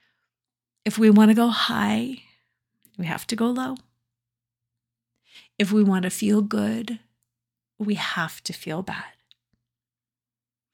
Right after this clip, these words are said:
And feeling in and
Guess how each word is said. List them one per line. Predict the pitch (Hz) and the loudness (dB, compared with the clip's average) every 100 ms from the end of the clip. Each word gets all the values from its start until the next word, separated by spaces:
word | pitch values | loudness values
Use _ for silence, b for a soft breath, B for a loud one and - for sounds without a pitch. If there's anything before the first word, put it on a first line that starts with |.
| B B _ - | B B _ 0
And | 214 208 | 2 2
feeling | - 220 208 214 220 247 269 - _ _ _ _ _ _ _ | 2 4 6 4 2 -4 -10 -16 _ _ _ _ _ _ _
in | 196 196 220 | 2 6 6
and | 247 | 4